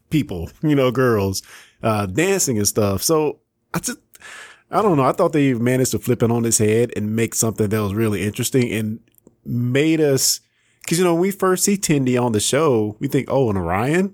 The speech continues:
the Starfleet officer." And it kind of, uh,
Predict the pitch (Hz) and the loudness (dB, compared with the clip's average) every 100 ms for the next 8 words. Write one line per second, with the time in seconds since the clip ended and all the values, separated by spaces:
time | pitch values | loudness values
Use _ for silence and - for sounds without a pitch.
0 | - - - 120 127 131 104 127 165 185 | -8 -6 0 0 0 -2 0 -2 0 0
1 | 202 226 _ _ _ _ 139 143 156 170 | 0 -4 _ _ _ _ 0 2 2 2
2 | 180 156 131 113 113 117 110 101 | 2 2 0 -2 -4 0 2 2